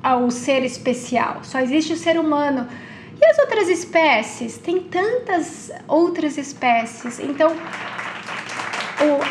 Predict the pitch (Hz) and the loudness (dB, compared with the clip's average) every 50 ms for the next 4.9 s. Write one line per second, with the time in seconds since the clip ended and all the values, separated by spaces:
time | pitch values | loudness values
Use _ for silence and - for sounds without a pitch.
0 | - 269 277 277 - 285 294 - - - - - - - 285 285 285 - - 339 | 2 2 2 4 4 2 2 2 -2 -6 -8 -2 2 2 2 2 2 2 4 4
1 | 392 415 415 440 440 440 440 427 427 349 302 294 294 285 285 285 285 285 - - | 4 4 2 2 2 2 0 2 4 4 4 6 4 2 2 0 -2 -4 -4 -4
2 | 269 240 220 220 226 226 - 233 226 - 247 226 240 - - - - 254 254 254 | -4 -2 -2 -4 -4 -4 -4 -6 -4 0 0 0 0 -2 -8 -4 -2 -2 -2 -2
3 | - - 302 311 330 359 359 370 359 349 349 349 349 320 294 285 285 277 269 277 | -2 2 4 4 4 4 2 2 2 2 0 2 4 4 4 4 4 0 -2 -2
4 | 269 - - 294 269 233 240 240 240 226 226 220 - - 226 208 214 214 | -4 -4 -4 -4 -4 -2 -2 -2 -2 -2 -4 -4 -4 -6 -4 -4 -6 -6